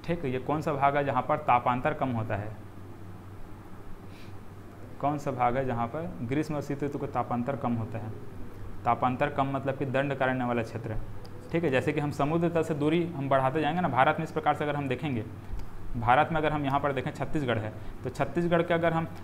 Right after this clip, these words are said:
समुद्र तल से दूरी अगर देखेंगे तो ये दंड कारण्य वाला थोड़ा पास में है, तो समुद्र तल से जितना पास में रहेंगे उतना ही तापांतर क्या होगा, कम होगा। तो ये तापांतर द-, दंड कारण्य के पठार में कम है, यहाँ पर तापांतर ज़्यादा है।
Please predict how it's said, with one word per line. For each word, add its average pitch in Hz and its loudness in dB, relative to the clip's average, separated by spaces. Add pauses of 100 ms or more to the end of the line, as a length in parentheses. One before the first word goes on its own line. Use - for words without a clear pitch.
(160)
समुद्र 165 4
तल 165 4
से 160 0
दूरी 151 4
अगर 156 4
देखेंगे 139 0
तो 143 0
ये 143 2
दंड 165 4
कारण्य 160 4
वाला 156 6
थोड़ा 151 2
पास 135 6
में 123 0
है, 107 -2 (420)
तो 143 0
समुद्र 180 4
तल 180 6
से 180 4
जितना 170 6
पास 170 6
में 165 2
रहेंगे 160 0
उतना 156 0
ही 180 4
तापांतर 143 2
क्या 156 0
होगा, 117 0 (400)
कम 135 4
होगा। 107 -2 (460)
तो 139 0
ये 139 2
तापांतर 143 6
द-, 143 2
दंड 156 6
कारण्य 165 4
के 156 -2
पठार 147 6
में 156 0
कम 147 0
है, 143 -4 (320)
यहाँ 135 2
पर 139 0
तापांतर 127 0
ज़्यादा 120 2
है। 127 -2